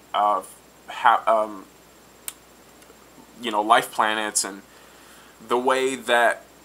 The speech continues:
um, D N A can conform to its environment is very interesting in terms of being able to,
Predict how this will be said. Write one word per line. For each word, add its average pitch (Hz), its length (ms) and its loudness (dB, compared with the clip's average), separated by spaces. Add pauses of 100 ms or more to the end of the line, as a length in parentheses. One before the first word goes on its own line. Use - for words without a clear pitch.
(220)
um, 107 380 2 (760)
D 147 240 0
N 135 100 -4
A 135 220 0
can 127 260 -6
conform 143 540 0
to 143 160 -4
its 131 160 -4
environment 120 600 4
is 104 120 -4
very 113 340 2
interesting 110 540 -6
in 107 100 -10
terms 110 340 -6
of 107 180 -10
being 110 260 -10
able 107 280 -6
to, 107 380 -6